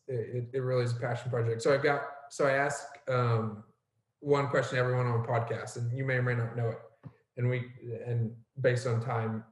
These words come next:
we can go from there. But it's the famous Peter Thiel venture capital question is, like,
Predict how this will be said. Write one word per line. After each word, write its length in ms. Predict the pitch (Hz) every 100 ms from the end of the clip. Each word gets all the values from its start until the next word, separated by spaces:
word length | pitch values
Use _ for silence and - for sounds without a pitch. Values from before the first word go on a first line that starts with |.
| _ -
we 100 | 127
can 80 | 120
go 120 | 117
from 140 | 117
there. 240 | 117 113 117
But 220 | 135 123 - - - _ _ _ _
it's 360 | 143 120 - -
the 100 | 127
famous 280 | 151 151 139
Peter 260 | 156 135 120
Thiel 360 | 139 131 123 - - - _ - 139 -
venture 640 | 135 123 131 123 120 117 - - _ _ _ _ _ _ _ -
capital 320 | 147 123 120
question 320 | 127 120 139
is, 100 | 123
like, 160 | 120